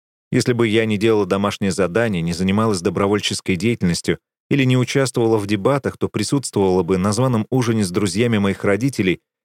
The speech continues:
или на каком-нибудь общественном мероприятии, на котором мы обязательно должны были показаться. Мои подростковые годы были потрачены на то, чтобы превратить себя в идеальную дочь Айверсонов. И после того, как отвергла все это, я почувствовала, что должна работать еще усерднее.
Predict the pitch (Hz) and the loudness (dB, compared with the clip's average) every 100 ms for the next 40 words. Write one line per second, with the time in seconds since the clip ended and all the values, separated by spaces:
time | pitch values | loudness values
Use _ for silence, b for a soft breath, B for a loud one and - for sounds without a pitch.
0 | _ 131 123 117 127 120 - 135 127 117 | _ 0 0 0 0 0 0 0 0 0
1 | 117 110 - 123 - 107 104 104 - 101 | 0 0 0 0 0 0 2 0 -2 -2
2 | 117 135 - 87 - 95 113 101 104 85 | 0 -2 -2 -2 -2 0 0 0 0 -2
3 | 92 98 104 113 95 90 85 98 87 87 | -2 -2 -2 0 0 0 0 0 0 -2
4 | 85 92 95 90 71 - - _ _ _ | -2 -4 -4 -4 -8 -10 -14 _ _ _
5 | _ 110 117 117 113 107 101 - 110 101 | _ -2 0 0 0 0 -2 -2 0 0
6 | 92 127 107 85 95 - 92 117 110 104 | 0 0 0 0 -2 -2 -2 -2 -2 -2
7 | 95 92 95 113 117 - 85 - 87 90 | 0 0 0 -2 -2 -4 -4 -2 0 0
8 | 85 113 - 92 87 90 95 101 98 90 | -2 -4 -2 -2 0 0 0 0 0 0
9 | 98 - - 117 107 85 - 73 - _ | 0 -2 -2 -2 0 -2 -4 -8 -10 _
10 | _ _ - 131 127 120 117 117 135 - | _ _ -4 0 0 0 0 0 0 -2
11 | 82 - _ _ _ 110 107 123 107 110 | -8 -10 _ _ _ -2 0 0 2 0
12 | - 143 139 101 - _ _ _ 127 123 | 0 0 0 -2 -10 _ _ _ -2 0
13 | 113 147 127 107 98 - 101 98 92 110 | 0 0 0 2 0 0 0 0 0 0
14 | 101 85 101 - - 98 - 143 90 - | 0 0 -4 -6 -6 -2 0 0 0 -2
15 | 170 156 175 - | -4 -4 -8 -10